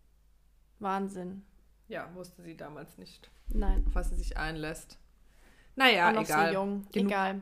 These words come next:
Speaker 2: genug Royals jetzt, glaub
Speaker 1: Aber
Speaker 2: ich.
Speaker 1: auf jeden Fall eine Serie, die man sich anschauen muss oder sollte.
Speaker 2: Ja, ist sehr gut. Ähm, was hab ich sonst noch? Ich schau, was ich schau, noch geschaut hab, ist Couple Challenge <laughs> auf T V Now.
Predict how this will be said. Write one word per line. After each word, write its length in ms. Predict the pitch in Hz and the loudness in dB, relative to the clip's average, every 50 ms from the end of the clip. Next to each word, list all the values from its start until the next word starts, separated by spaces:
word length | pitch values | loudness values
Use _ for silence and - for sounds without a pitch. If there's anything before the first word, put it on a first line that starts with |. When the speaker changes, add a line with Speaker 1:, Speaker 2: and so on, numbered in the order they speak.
| 196 - | -6 -6
Speaker 2:
genug 300 | 196 185 185 180 175 175 | -4 -4 -4 -4 -4 -2
Royals 520 | 170 170 160 160 165 160 160 165 165 - | 0 0 0 0 0 0 0 0 -2 -2
jetzt, 260 | 170 170 165 - - | -4 -4 -4 -6 -8
glaub 200 | 175 170 180 - | -4 0 4 6
Speaker 1:
Aber 320 | 247 254 247 247 247 247 233 | 8 8 10 10 10 10 8
Speaker 2:
ich. 60 | 226 | 6
Speaker 1:
auf 120 | 233 - | 2 2
jeden 120 | 247 247 240 | 0 0 2
Fall 120 | - 240 | 2 2
eine 120 | 233 226 | 2 2
Serie, 260 | 220 220 214 220 214 214 | 4 4 4 4 4 2
die 100 | 214 208 | 2 0
man 140 | 208 208 | 0 0
sich 160 | 202 202 196 - | 0 -2 -2 -2
anschauen 340 | 196 196 - - 202 202 | 0 0 0 0 0 0
muss 400 | 196 196 202 208 202 - - - - - - - - - - - - - - - - - | 0 0 0 0 -2 -4 -4 -6 -8 -10 -14 -14 -14 -16 -18 -20 -20 -20 -20 -16 -12 -10
oder 200 | 208 202 196 190 | -8 -8 -8 -8
sollte. 480 | 190 190 190 196 196 - - 202 196 196 - - - - - - - - - - - - - - - - - - - - | -6 -6 -6 -6 -6 -8 -10 -12 -12 -12 -14 -18 -20 -20 -20 -20 -20 -20 -20 -20 -20 -20 -20 -20 -20 -20 -20 -20 -18 -16
Speaker 2:
Ja, 120 | - - - - - - - | -16 -16 -16 -20 -20 -20 -20
ist 120 | - - - | -18 -14 -14
sehr 140 | 170 170 | -14 -14
gut. 280 | 170 180 175 175 - - - _ - _ _ _ _ - - - _ - - - - - _ _ - _ - | -14 -16 -18 -18 -20 -20 -20 _ -20 _ _ _ _ -20 -20 -20 _ -20 -20 -20 -20 -20 _ _ -20 _ -10
Ähm, 880 | - 190 185 185 180 180 180 180 180 180 180 180 180 175 180 180 180 175 175 - | -8 -6 -4 -4 -6 -6 -8 -8 -10 -10 -10 -10 -10 -12 -12 -14 -14 -16 -14 -12
was 180 | 180 180 180 | -12 -10 -8
hab 120 | 196 202 196 | -8 -8 -8
ich 80 | 196 | -8
sonst 200 | - 220 226 214 | -8 -8 -8 -8
noch? 140 | 226 233 233 | -8 -8 -8
Ich 160 | 220 208 208 | -8 -10 -10
schau, 180 | - 220 214 190 | -8 -6 -6 -6
was 160 | 185 190 185 | -6 -8 -10
ich 140 | - 196 - | -12 -16 -14
schau, 180 | - 214 208 196 | -12 -10 -10 -10
noch 220 | 196 196 196 - | -10 -10 -12 -12
geschaut 320 | - 185 - 196 190 190 | -14 -12 -10 -10 -8 -8
hab, 160 | 196 190 - - | -10 -12 -10 -8
ist 440 | 180 175 175 175 - - - - - | -8 -8 -8 -10 -14 -20 -20 -20 -16
Couple 280 | - 190 185 - 214 208 | -14 -14 -12 -12 -12 -12
Challenge 480 | - - 226 220 214 214 220 226 220 - - - - | -10 -8 -6 -6 -6 -6 -6 -6 -8 -10 -10 -10 -8
<laughs> 180 | - 208 190 180 | -8 -8 -8 -8
auf 220 | - - 175 - | -10 -12 -12 -14
T 140 | - - - | -16 -16 -18
V 200 | - - - 180 185 | -12 -10 -8 -6 -6
Now. 360 | 185 185 - - 190 190 | -6 -8 -8 -8 -8 -10